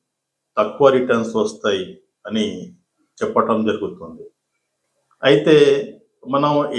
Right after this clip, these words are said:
ఏదైనా తక్కువ లాభాలు ఉన్నాయా లేవా కంపారిటివ్‌గా మనం లెక్కించాలంటే వాళ్ళకున్న ప్లాన్ని, వాళ్ళకున్న బాండ్ పేపర్ ఏదైతే ఉంటుందో వాళ్ళ బాండ్ పేపర్, మన బాండ్ పేపర్ పక్క పక్కన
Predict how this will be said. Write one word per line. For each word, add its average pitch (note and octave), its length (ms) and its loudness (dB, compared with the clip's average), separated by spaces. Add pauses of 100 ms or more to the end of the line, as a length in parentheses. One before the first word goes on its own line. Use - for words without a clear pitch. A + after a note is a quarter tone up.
ఏదైనా D#3+ 400 4 (280)
తక్కువ C#3 280 0 (120)
లాభాలు C3 440 4
ఉన్నాయా A#2 340 -2 (160)
లేవా A2 360 0 (320)
కంపారిటివ్‌గా C#3 760 2 (100)
మనం F#2+ 200 -8 (640)
లెక్కించాలంటే G#2+ 920 -2 (1200)
వాళ్ళకున్న D3+ 720 4 (180)
ప్లాన్ని, B2+ 580 0 (260)
వాళ్ళకున్న C3 680 0 (720)
బాండ్ B2 340 2 (100)
పేపర్ B2 420 0
ఏదైతే G#2+ 320 -4 (100)
ఉంటుందో G#2 420 -4 (240)
వాళ్ళ A2+ 240 2 (160)
బాండ్ A2 320 0
పేపర్, G#2+ 280 -4 (120)
మన A2 100 -2 (160)
బాండ్ G#2+ 300 0
పేపర్ A2 420 -4
పక్క F#2+ 320 -8
పక్కన A2 320 -10